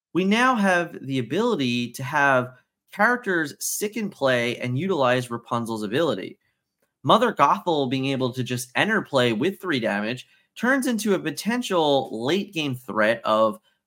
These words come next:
pay six resources for three lore worth of characters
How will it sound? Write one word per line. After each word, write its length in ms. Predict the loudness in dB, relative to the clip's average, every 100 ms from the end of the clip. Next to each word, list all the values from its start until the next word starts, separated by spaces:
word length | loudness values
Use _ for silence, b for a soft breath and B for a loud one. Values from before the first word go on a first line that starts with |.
| _ _ -6
pay 240 | -2 0
six 340 | 0 -4 -4
resources 720 | -2 0 0 0 -2 -2 -4 -6
for 520 | -4 0 2 0 -4 _ -6
three 320 | -2 2 2
lore 280 | 2 2 2
worth 220 | 2 0
of 120 | -4
characters 600 | 0 2 2 0 -2 -4